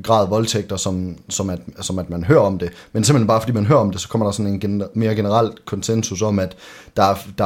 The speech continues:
er flere mænd, der voldtager, og mo-, mænd, de er nogle voldtægts-, øh, svin, og der er rigtig mange mænd, der er det,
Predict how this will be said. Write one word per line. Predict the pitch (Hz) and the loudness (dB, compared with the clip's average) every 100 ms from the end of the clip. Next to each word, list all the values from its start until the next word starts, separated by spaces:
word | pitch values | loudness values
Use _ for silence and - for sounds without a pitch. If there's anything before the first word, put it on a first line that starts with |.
| 92 | 0
er | |
flere | 87 101 101 | 0 -2 0
mænd, | 104 98 | 0 -2
der | 92 | -2
voldtager, | 101 104 104 | -2 0 -2
og | 95 92 95 - | -2 -2 -6 -4
mo-, | 107 110 - 107 | -2 -2 -2 -2
mænd, | 107 113 101 | 0 0 0
de | |
er | 107 113 | 0 2
nogle | 107 101 92 90 | 2 0 -2 0
voldtægts-, | 117 113 101 90 - 101 | 0 0 -4 -6 -8 -6
øh, | 101 98 98 | -4 -4 -6
svin, | - 135 113 98 - - - | -2 0 0 -2 -6 -12 -2
og | 110 | 0
der | 113 | 2
er | 107 | 2
rigtig | 117 104 | 0 2
mange | 107 165 151 | 4 4 4
mænd, | 120 104 | 4 2
der | |
er | 98 101 | 0 -2
det, | 101 | -4